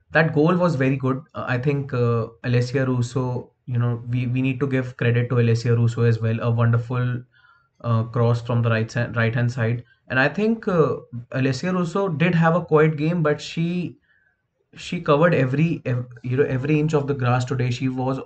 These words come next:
she was on a, on her A game. It's, it's a pity that she didn't get that goal, but she did get an, a wonderful assist.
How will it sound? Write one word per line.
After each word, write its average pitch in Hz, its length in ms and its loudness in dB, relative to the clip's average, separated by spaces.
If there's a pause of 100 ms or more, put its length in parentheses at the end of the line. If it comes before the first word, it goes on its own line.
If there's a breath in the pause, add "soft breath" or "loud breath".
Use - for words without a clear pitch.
(180)
she 165 160 -2
was 175 220 2
on 185 120 4
a, - 220 -2
on 156 160 6
her 165 140 8
A 151 140 4
game. 147 360 0 (360 loud breath)
It's, - 400 -8
it's 143 180 -4
a 165 60 0
pity 165 320 0
that 170 340 0
she 170 160 -6
didn't 156 220 4
get 156 220 4
that 151 200 2
goal, 135 380 2 (180)
but 135 220 -4
she 151 120 -2
did 143 200 0
get 139 180 0
an, 135 280 -2
a 123 60 -2
wonderful 131 440 0
assist. 127 420 -6